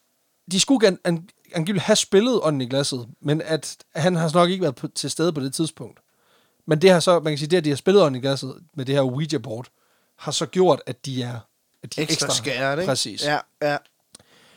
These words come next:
Speaker 1: De ting har været svære at bekræfte, og de har også været svære at placere korrekt i tidslinjen, så derfor har jeg valgt at undlade dem.
Speaker 2: Ja, selvfølgelig.
Speaker 1: Så det, jeg har gjort her, det er, at jeg simpelthen har fundet en, som ved rigtig meget om sagen. Fordi jeg har simpelthen,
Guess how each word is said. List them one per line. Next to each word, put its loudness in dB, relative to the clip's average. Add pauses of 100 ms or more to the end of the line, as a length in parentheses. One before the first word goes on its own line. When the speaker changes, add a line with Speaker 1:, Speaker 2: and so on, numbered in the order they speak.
(160)
Speaker 1:
De -4
ting 6
har 8
været 4
svære 6
at 6
bekræfte, 2
og -4
de -2
har 2
også -4
været 0
svære 4
at -12
placere 0
korrekt -2
i -18
tidslinjen, -6
så -6
derfor 2
har 2
jeg 0
valgt 0
at -8
undlade -6
dem. -18 (260)
Speaker 2:
Ja, -2
selvfølgelig. -4
Speaker 1:
Så -4
det, 6
jeg 8
har 4
gjort 6
her, 6
det 4
er, 6
at 4
jeg 0
simpelthen 2
har 2 (1200)
fundet 2
en, 0
som -4 (200)
ved 2
rigtig -2
meget 2
om -2
sagen. -2 (520)
Fordi -4
jeg 0
har 2
simpelthen, 0